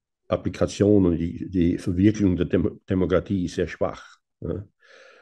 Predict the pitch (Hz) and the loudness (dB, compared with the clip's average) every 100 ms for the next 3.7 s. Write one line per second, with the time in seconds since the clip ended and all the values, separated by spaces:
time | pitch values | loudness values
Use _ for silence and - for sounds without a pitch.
0 | _ _ _ _ _ _ - 92 87 95 | _ _ _ _ _ _ -2 -2 2 4
1 | 104 95 - 87 98 - - - - 87 | 6 4 2 2 2 0 -12 -10 -4 0
2 | 85 85 78 - _ _ _ _ _ _ | 0 -2 -6 -14 _ _ _ _ _ _
3 | - 87 82 78 - - | -8 -4 -2 -2 -4 -8